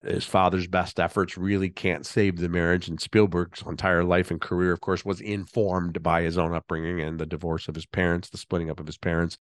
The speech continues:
uh, which led to so many themes that we see explored in so many Steven Spielberg movies. So we sort of see that play out in The Fabelmans. It's pure fiction, but it is inspired by true stuff. It's beautiful. It's, you know, Spielberg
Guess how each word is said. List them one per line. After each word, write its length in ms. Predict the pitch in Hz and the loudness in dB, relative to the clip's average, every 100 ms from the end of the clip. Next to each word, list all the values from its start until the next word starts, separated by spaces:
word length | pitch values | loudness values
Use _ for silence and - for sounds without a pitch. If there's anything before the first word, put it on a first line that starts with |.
| _ | _
uh, 240 | 90 80 92 | 4 4 6
which 260 | 120 - | 4 4
led 180 | 117 110 | 2 2
to 60 | 95 | -2
so 200 | - 120 | 0 2
many 160 | 104 92 | 2 -2
themes 440 | - 110 104 87 | -4 -2 -2 -4
that 120 | 92 | -6
we 80 | 87 | -8
see 160 | - 95 | -10 -10
explored 460 | 85 - 101 92 | -10 -2 0 0
in 80 | 85 | -2
so 160 | - 87 | 0 0
many 160 | 80 | 0
Steven 560 | 80 - _ 101 90 87 | -4 -12 _ -6 -6 -8
Spielberg 500 | - 98 85 90 90 | -2 0 2 0 4
movies. 300 | 110 101 87 | 6 6 4
So 100 | 104 | 2
we 100 | 95 | 2
sort 540 | - - - 165 156 | -2 -14 -2 2 2
of 60 | 127 | 0
see 180 | - 123 | -2 2
that 220 | 120 - | 2 2
play 280 | - 110 110 | 4 6 6
out 280 | 107 101 - | 6 2 0
in 180 | 101 | -2
The 60 | 95 | -2
Fabelmans. 840 | - 123 120 120 117 113 110 101 - - - - | 0 4 4 4 6 4 4 -4 -12 -20 -10 -6
It's 100 | 98 | -4
pure 240 | - 135 | 2 2
fiction, 460 | - 156 - 135 113 | 4 2 4 4 6
but 200 | 104 92 | 4 2
it 200 | 107 104 | -2 -4
is 220 | 101 101 | -6 -6
inspired 460 | 95 92 - 95 95 | -6 -8 2 4 4
by 140 | 90 | 2
true 180 | 85 95 | 0 -4
stuff. 240 | 90 104 - | 0 2 4
It's 160 | 170 | 4
beautiful. 480 | 101 101 92 - 95 | 4 2 -4 -2 -2
It's, 160 | - - | 0 4
you 60 | |
know, 100 | 147 | 4
Spielberg 560 | - - 156 127 117 | 6 6 6 6 2